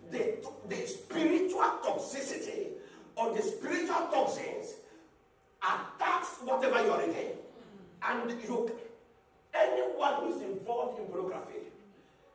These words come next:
tell the person, "This is your phone number. One, two, three, four, five, six, seven, eight." Ask him tomorrow morning, "What is my phone number?" He won't remember it. He won't remember it. I'm not kidding. Now,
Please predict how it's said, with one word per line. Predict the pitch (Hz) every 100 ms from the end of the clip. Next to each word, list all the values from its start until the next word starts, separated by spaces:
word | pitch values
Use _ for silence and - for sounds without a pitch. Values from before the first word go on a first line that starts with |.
| _ _ _ _ _
tell | 302 - -
the |
person, | - - - 196
"This | - -
is | -
your | -
phone | - 175
number. | 165 - - - - - - _ _ _ _
One, | 175 196 240
two, | 226
three, | 220 220 214
four, | 208
five, | 214 214
six, | - 202
seven, | 190 175
eight." | 156 - - - - _ _ _ _ -
Ask | - - - -
him | 202 233 -
tomorrow | - 156 151
morning, | 156 - - - - - - - -
"What | 143 160 156
is | - -
my | 143
phone | 143 151
number?" | - - - - - - -
He |
won't | 156 151
remember | 113 -
it. | - - - - _ 277 277 202 - 175 - - - - - - - _ _ _
He | -
won't | 320 320
remember | - -
it. | - - - - - - - - -
I'm | 320
not | 320
kidding. | - - - - - - -
Now, | -